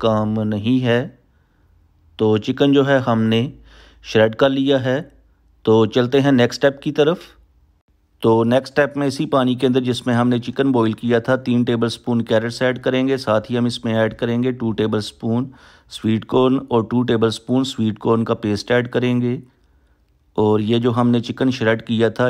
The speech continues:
इसको इसके अंदर ऐड करके दो से तीन मिनट तक कुक करेंगे। और दो से तीन मिनट तक कुक करने के बाद ये है हमारे पास, अ, बाउल के अंदर पानी, जिसमें हम टू टेबलस्पून कॉर्न स्टार्च ऐड करके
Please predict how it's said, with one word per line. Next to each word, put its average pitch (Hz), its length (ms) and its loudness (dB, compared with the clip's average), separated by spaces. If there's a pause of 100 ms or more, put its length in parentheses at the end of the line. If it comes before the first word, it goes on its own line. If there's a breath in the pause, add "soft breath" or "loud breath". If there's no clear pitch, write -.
(140)
इसको 117 240 -4
इसके 113 260 -4
अंदर 117 200 2
ऐड 104 200 2
करके 113 460 -2 (560 soft breath)
दो 110 200 4
से 127 160 0
तीन 123 200 2
मिनट 127 240 2
तक 123 160 -2
कुक 113 200 -4
करेंगे। 131 440 2 (480)
और 107 160 2
दो 113 180 2
से 127 160 0
तीन 131 200 2
मिनट 135 200 2
तक 139 140 0
कुक 135 200 -4
करने 135 240 0
के 127 140 -2
बाद 127 260 0
ये 110 140 0
है 117 160 -2
हमारे 104 400 -2
पास, 113 380 -2 (500 soft breath)
अ, 101 160 2
बाउल 107 300 2
के 120 140 -4
अंदर 117 200 2
पानी, 117 340 0
जिसमें 117 340 -2
हम 113 220 0
टू 131 220 -2
टेबलस्पून 113 800 -2 (500 soft breath)
कॉर्न 113 220 2
स्टार्च 113 500 0
ऐड 104 200 2
करके 110 400 -2